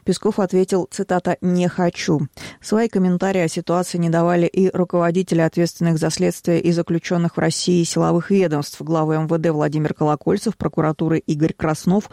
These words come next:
Следственного комитета Александр Бастрыкин, Федеральной службы исполнения наказаний Александр Калашников. Сибирские регионы закупят траурные венки на десять миллионов рублей. Тендеры проводят региональные администрации, рассказывает редакция «Сибирь Реалии».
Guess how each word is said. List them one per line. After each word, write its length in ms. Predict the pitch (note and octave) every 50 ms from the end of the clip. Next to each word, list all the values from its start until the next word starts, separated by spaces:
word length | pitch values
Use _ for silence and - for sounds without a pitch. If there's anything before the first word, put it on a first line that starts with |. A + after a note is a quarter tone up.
| - - - - - -
Следственного 500 | - - A#3+ B3+ - - G3+ F#3+ F#3 F3+
комитета 420 | F3+ - F3 F3+ E3+ F3+ E3+ - E3
Александр 460 | D#3+ D#3 - - F3+ E3 E3+ - D#3+
Бастрыкин, 540 | D#3 D#3+ D#3+ - - - A3+ A3 - G#3+ G3+
Федеральной 460 | - F#3+ E3 F3 F3+ F#3 F#3 F#3 F3
службы 360 | - - F3+ F3+ F3 F3 E3
исполнения 520 | D#3+ - - D#3 E3 E3+ E3+ E3 E3 D#3+
наказаний 680 | D#3+ D#3 D3+ - D3+ D#3 D3+ D#3 E3+ F#3+ G3 G3+ G3 -
Александр 640 | - E3 D#3+ D3+ - - - - D3+ D#3 D#3+ D#3 C#3+
Калашников. 960 | - - - D#3 D#3 D3+ D3 C3+ C#3 - - - C#3+ - - - - - - _ _ _ _ _ _ _ _ - - - _ _ _ _ - _ - - - - - - - - - - - - - - -
Сибирские 480 | - A#3+ G#3+ A#3+ B3+ - - - A#3+
регионы 400 | A3+ A3+ G3 A3+ A3+ A3+ A3 G#3
закупят 420 | F#3+ G3+ F#3+ - G#3+ - G3+ F#3+ _
траурные 680 | - G3+ G#3 G#3 G3+ G3 G3 F#3 F#3+ G3+ G3 G3 F#3+
венки 400 | F3+ F#3 G3 F#3+ F#3+ - - A3 G#3+
на 160 | G3 F#3 F3+
десять 420 | E3 E3 F#3 G3+ G3 - G3 F3+
миллионов 580 | F#3 F#3 F3+ F3+ F3+ F#3+ F#3+ F3+ F3+ F3+ - -
рублей. 680 | F#3 F#3+ F#3+ F3+ G3+ G3+ G#3+ G#3+ G3 E3+ E3+ C#3 C#3 - -
Тендеры 440 | - G#3 G3+ G3+ F#3 F#3+ F3 F3+
проводят 480 | E3+ - E3+ E3+ E3+ F3 F3 D#3+ D#3+ -
региональные 640 | D#3 D3+ D#3 E3 E3 F3 F3+ F3+ F3 F3 E3+ E3+ E3
администрации, 640 | D#3 D#3+ E3+ E3+ E3 - - F3+ F3+ E3+ - - E3
рассказывает 560 | D3+ D3+ - - - E3 D#3 D#3 D#3 D3 -
редакция 480 | - E3 D3 E3 D#3+ - - - E3
«Сибирь 360 | D#3 - - D#3 D3+ E3 D#3 D#3+
Реалии». 460 | E3 F3 F3 E3+ D#3 D3+ D3 -